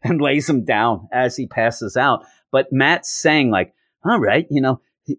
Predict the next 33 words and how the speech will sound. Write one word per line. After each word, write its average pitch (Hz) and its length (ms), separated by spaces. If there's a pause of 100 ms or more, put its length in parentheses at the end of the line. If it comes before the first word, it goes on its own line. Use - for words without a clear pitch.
this - 200
guy's 104 460
really 113 280
good. 160 340 (120)
This 117 180
guy, 117 280 (220)
Kingpin, 139 400
has 92 140
hired 135 360
somebody 98 360
to 87 100
do 160 240
this. 165 260 (360)
He 107 180
sounds 127 480
and 107 120
smells 135 440
just - 200
like 117 180
the 110 80
kind 123 280
of - 60
phlegmy, 120 480
cigar-smoking 113 800
pig 120 240
who'd 92 140
run 107 200
a 135 40
dive 120 380
like 110 180
this," 131 200
but 95 140
he, 90 100